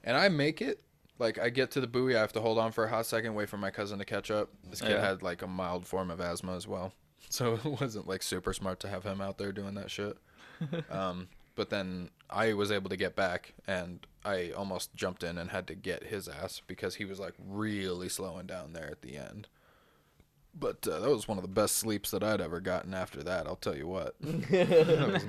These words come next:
Speaker 1: knocked out. I had to use, that w-, it, like I say, the way I said that, I really made it sound like that was easy for me. It was not. It was not easy at all. Like, I made it okay,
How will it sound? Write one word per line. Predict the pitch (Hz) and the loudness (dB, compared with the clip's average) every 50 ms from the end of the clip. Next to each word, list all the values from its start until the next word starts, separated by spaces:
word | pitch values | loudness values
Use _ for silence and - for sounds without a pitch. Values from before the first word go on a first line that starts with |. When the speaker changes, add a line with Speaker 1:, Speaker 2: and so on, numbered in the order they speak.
| - 104 | 0 0
Speaker 1:
knocked | 107 107 107 98 98 98 - - - | 2 2 2 2 2 0 -4 -4 -2
out. | 101 101 95 92 95 | -2 0 0 0 0
I | 95 101 101 98 | 0 0 0 0
had | 104 104 95 95 | -2 -2 -4 -4
to | 98 | -6
use, | 98 98 95 95 95 - - - - - - - - - - - - - - _ _ | -6 -6 -6 -4 -6 -6 -8 -8 -12 -18 -20 -20 -20 -20 -20 -20 -20 -20 -20 _ _
that | - 117 | 4 6
w-, | 156 180 - - | 6 6 6 4
it, | - 143 139 - | 0 -2 -2 4
like | 151 143 143 139 - - | 6 6 6 6 4 4
I | - 139 | 4 4
say, | 147 - - 139 127 131 135 135 127 - _ - - _ _ _ _ _ | 4 4 4 4 6 6 6 4 2 0 _ -18 -20 _ _ _ _ _
the | 135 127 | -4 0
way | 117 135 143 139 | 2 4 6 6
I | 135 123 107 107 - _ | 6 4 2 0 -6 _
said | - - 120 98 95 | -4 2 4 4 6
that, | 98 98 101 98 - - | 6 4 4 2 0 -2
I | 85 98 92 90 - - - - 98 | 0 0 0 0 -4 -12 -18 -14 -12
really | 101 101 101 98 98 95 95 92 92 92 - - - | -4 0 2 2 2 0 -2 -4 -6 -6 -8 -10 -8
made | 107 101 92 | -6 -4 -4
it | - - | -2 0
sound | - 92 95 92 92 | 0 0 0 2 0
like | 90 90 - - - - - | -2 -2 -2 -4 -6 -6 0
that | 107 104 90 | 2 4 4
was | 95 90 92 | 4 2 -2
easy | 92 90 98 98 | -4 -2 -2 -2
for | - - 104 | 0 0 0
me. | 104 107 107 101 - - | 2 2 0 -2 -4 -6
It | 90 | -6
was | 87 - - | -6 -6 -8
not. | - - - - - - _ - _ _ _ _ _ _ | -10 -12 -12 -14 -16 -18 _ -20 _ _ _ _ _ _
It | - | -6
was | 90 85 95 | -4 -4 -2
not | 92 90 87 87 87 | -2 -2 -2 -2 -4
easy | 87 85 82 87 71 | -6 -8 -8 -6 -6
at | 65 - | -6 -4
all. | 69 69 71 95 - - _ - - | -2 -4 -4 -4 -6 -10 _ -10 -10
Like, | - - 107 | -4 -2 0
I | 104 101 | 0 0
made | 95 95 95 95 98 98 | 0 0 0 0 0 0
it | 92 - - | -2 -4 -4
okay, | - 92 90 - - - - 92 90 90 104 110 | -4 -4 -4 -4 -4 -6 -6 -4 -4 -6 -8 -8